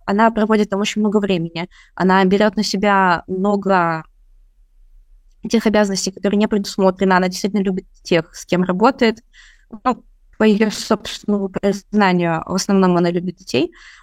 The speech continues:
А, а, тут её можно понять. А, так что я ни разу не слышала от неё рассказ-, рассказов о работе, я не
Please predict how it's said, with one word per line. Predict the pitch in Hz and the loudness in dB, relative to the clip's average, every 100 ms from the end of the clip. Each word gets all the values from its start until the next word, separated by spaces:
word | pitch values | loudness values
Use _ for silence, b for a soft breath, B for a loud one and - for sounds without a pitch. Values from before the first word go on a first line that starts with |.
| - | 0
А, | 208 - - _ - _ _ _ _ _ _ _ _ _ _ _ _ - | 0 0 -6 _ -20 _ _ _ _ _ _ _ _ _ _ _ _ 0
а, | 220 202 | 2 2
тут | - 226 | 0 2
её | 190 | 2
можно | 170 170 | 2 -4
понять. | - 175 226 - B B B B B B _ - | -2 -2 -2 -6 B B B B B B _ -2
А, | 233 233 233 233 220 202 185 190 - | 0 2 2 2 2 2 0 -2 -4
так | 196 | -4
что | - - 226 220 214 - - _ _ _ _ _ | -4 -2 2 4 4 0 -8 _ _ _ _ _
я | 196 185 214 220 | -4 2 4 4
ни | 214 220 | 2 2
разу | 220 220 190 | 4 2 2
не | 208 | -2
слышала | 220 233 214 - 180 175 - | -2 -2 -2 -2 -2 -2 -4
от | 180 190 | -6 -2
неё | 190 190 170 165 - | 0 2 2 -2 -8
рассказ-, | - 190 - 196 175 170 - _ _ | -6 -6 0 0 0 -4 -18 _ _
рассказов | 185 - 185 180 175 - _ | -12 -2 -2 -2 -8 -12 _
о | 208 | 0
работе, | 190 202 - - 392 - - 233 | 2 2 2 0 -2 -6 -2 2
я | 208 190 190 196 226 | 2 2 0 2 2
не | 254 | 2